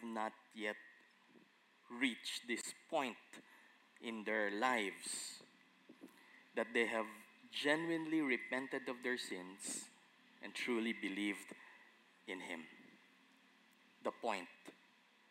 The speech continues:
What is this point? Some would say this is the turning point of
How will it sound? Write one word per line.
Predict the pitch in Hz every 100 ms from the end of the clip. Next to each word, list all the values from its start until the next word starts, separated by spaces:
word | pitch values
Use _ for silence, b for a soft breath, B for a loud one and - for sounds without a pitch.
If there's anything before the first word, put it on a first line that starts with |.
| - - - -
What | 180
is | 165 -
this | 127 - - -
point? | 123 - -
Some | - 135 139
would | 120
say | - 131 131
this | 127 131 123
is | - 127 - - -
the | 123 113 110 B B B B -
turning | 180 180 170 165 -
point | 139 151 156 - - - B B B -
of | 127